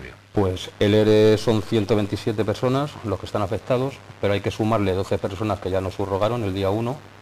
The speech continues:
Speaker 2: y dieciséis personas que estaban eventuales que les han ido, eh, echando a la calle, a la calle según les cumplía el contrato.
Speaker 1: Bueno, y esto ha, ha supuesto un rechazo frontal por parte de la plantilla, ¿no?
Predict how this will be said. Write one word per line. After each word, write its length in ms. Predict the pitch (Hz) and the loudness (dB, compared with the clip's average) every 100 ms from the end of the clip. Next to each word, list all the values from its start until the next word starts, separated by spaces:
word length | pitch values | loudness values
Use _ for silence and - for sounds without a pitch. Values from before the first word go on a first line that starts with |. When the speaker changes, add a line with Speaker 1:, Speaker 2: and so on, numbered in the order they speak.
| - - - - - - - | -20 -20 -20 -20 -20 -14 0
Speaker 2:
y 140 | 110 | 2
dieciséis 420 | 107 104 101 107 92 | 4 2 0 -4 -2
personas 380 | 110 113 107 | -2 0 -2
que 80 | 98 | -4
estaban 280 | - 95 95 | -2 -2 0
eventuales 560 | 98 95 107 104 113 120 - | -2 -2 0 2 0 -4 -8
que 140 | - - 98 - - | -10 -10 -12 -10 -10
les 160 | - | -6
han 120 | 95 | -6
ido, 420 | 92 98 110 104 95 | -4 -2 0 0 0
eh, 220 | 92 87 | -2 -8
echando 240 | - 98 | -6 -4
a 20 | 92 | -2
la 80 | |
calle, 320 | 92 104 104 113 | -2 -2 -2 -4
a 60 | 104 | -2
la 100 | 95 | 0
calle 220 | 104 110 | -2 -4
según 200 | 110 107 | -4 -6
les 80 | 95 | -6
cumplía 280 | 98 95 92 | -10 -8 -8
el 100 | - - - | -8 -14 -14
contrato. 300 | 87 90 90 - - - - - - 92 | -10 -10 -12 -18 -20 -20 -20 -20 -16 -12
Speaker 1:
Bueno, 140 | 76 80 | -12 -12
y 40 | |
esto 360 | 82 - 87 87 | -10 -4 -2 0
ha, 160 | 85 | 0
ha 320 | 85 - 90 85 | -2 -6 -10 -8
supuesto 400 | 82 87 - 98 | -6 -8 -2 0
un 260 | 90 87 | 0 -2
rechazo 640 | 82 87 - 95 - 107 107 | -4 -4 0 0 2 0 0
frontal 420 | - 78 78 101 | -2 -8 -4 -2
por 140 | 87 73 | -4 -4
parte 320 | 80 - 85 | -8 -6 -6
de 120 | 82 | -4
la 240 | 82 80 80 | -4 -4 -4
plantilla, 500 | 87 85 113 107 | -4 -2 0 2
¿no? 140 | 98 | 0